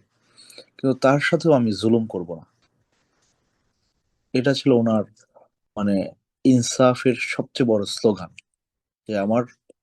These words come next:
শত্রুর সাথেও আমি জুলুম করতে যাব না। হ্যাঁ, সে যদি আমার সাথে অপরাধ করে সেটা শাস্তি হবে, তার ভুলের জন্য তার শাস্তি হবে, কিন্তু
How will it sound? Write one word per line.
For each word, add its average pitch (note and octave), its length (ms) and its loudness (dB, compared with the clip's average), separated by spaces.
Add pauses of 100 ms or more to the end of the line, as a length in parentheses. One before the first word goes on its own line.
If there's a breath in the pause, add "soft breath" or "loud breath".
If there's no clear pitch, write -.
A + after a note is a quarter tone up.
(280)
শত্রুর D#3+ 800 2
সাথেও F3 540 2 (520)
আমি E3+ 160 0 (160)
জুলুম F#3 260 4
করতে C#3 260 -4
যাব F2 200 -4
না। E2+ 140 -16
হ্যাঁ, G#2+ 260 -10 (540)
সে - 240 -6
যদি B2+ 280 0
আমার A2 240 0
সাথে G2+ 300 -10 (200)
অপরাধ B2 460 4
করে E3+ 220 2
সেটা D#3 200 -10
শাস্তি F3 400 -2
হবে, G2+ 240 -2 (1040)
তার B2 260 2
ভুলের B2 420 -2
জন্য C3 240 -6
তার C3 120 -8
শাস্তি - 420 -4
হবে, G#2 220 2
কিন্তু - 320 -8